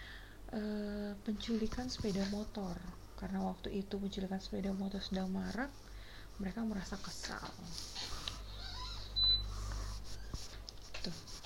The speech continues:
Namun, jika kita melihat dari sisi psikologi sosial, ketika orang-orang berada di satu kerumunan, mungkin dan iya,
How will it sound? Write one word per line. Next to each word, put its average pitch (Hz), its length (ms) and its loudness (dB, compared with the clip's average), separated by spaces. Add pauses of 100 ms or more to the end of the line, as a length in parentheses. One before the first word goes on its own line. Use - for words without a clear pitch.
(760)
Namun, 220 480 6
jika 226 240 4
kita 240 240 -2
melihat 233 560 2 (800)
dari 202 320 4
sisi 226 240 -4
psikologi 208 560 0
sosial, 220 560 0 (1800)
ketika 294 400 -2
orang-orang 214 560 2
berada 196 320 6
di 190 160 2
satu 202 320 -2
kerumunan, 220 720 2 (640)
mungkin 247 640 0 (880)
dan 196 240 4 (160)
iya, 208 400 2